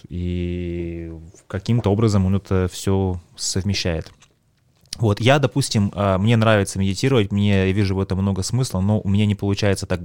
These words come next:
долго это делать. И, скажу честно, мне не нравится пока это делать так долго.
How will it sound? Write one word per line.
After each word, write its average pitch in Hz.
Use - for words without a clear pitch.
долго 92
это 80
делать. 80
И, 98
скажу 98
честно, 127
мне 110
не 104
нравится 92
пока 98
это 92
делать 90
так 87
долго. 85